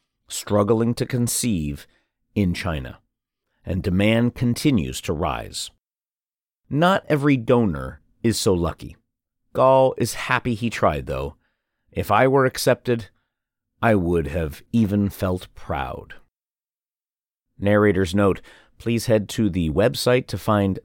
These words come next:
pictures, pictures of the room that they discuss, young workers at a sperm bank, and what it looks like inside a sperm bank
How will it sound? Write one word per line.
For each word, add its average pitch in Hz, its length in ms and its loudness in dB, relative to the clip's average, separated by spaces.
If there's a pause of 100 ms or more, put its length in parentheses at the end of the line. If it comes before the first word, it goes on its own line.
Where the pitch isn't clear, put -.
pictures, - 880 -6
pictures 90 540 -6
of 78 300 -2
the 76 120 -8
room 117 460 2
that 110 160 -2
they 82 120 0
discuss, 107 680 -2 (160)
young 101 360 0
workers 101 560 2
at 92 180 0
a 85 60 -2
sperm 143 440 -2
bank, 78 440 -4 (120)
and 85 180 -2
what 101 140 0
it - 80 -8
looks - 260 -6
like 113 340 0
inside 151 600 -2
a 101 40 -2
sperm 87 440 -2
bank 78 480 -6